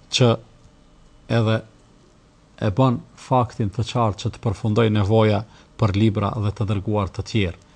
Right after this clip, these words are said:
nga se i kemi mësimet e Kuranit dhe i kemi mësimet e Muhamedit sallallahu alaihi wasallam të freskëta,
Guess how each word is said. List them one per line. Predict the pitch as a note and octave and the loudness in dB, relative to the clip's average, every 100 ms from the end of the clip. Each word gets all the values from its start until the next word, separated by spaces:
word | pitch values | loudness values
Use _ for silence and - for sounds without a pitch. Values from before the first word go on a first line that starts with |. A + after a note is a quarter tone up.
| - | -8
nga | A2 G#2+ | -2 -2
se | - | -2
i | G2+ | -4
kemi | - A2+ G#2+ | -2 -2 -2
mësimet | G2 - A2 G#2 | -4 -4 -4 -4
e | G2+ | -6
Kuranit | - A2+ A#2+ A2+ | -4 -4 -2 -2
dhe | A2 G#2 | -2 -2
i | |
kemi | A2 A2 G2+ | 0 0 0
mësimet | - A#2 G#2 - - - - - | 0 -2 -2 -8 -18 -20 -12 -6
e | |
Muhamedit | F#2+ A#2 G#2 G#2 G2 | -4 -2 -2 -2 -4
sallallahu | - G#2+ F#2+ G2+ F#2 G2 | -4 -4 -4 -4 -4 -4
alaihi | G2 F#2 F#2+ | -4 -2 -4
wasallam | - B2 B2+ B2 | -4 -6 -6 -8
të | G#2+ | -10
freskëta, | - A2 G2 - - | -6 -6 -6 -10 -10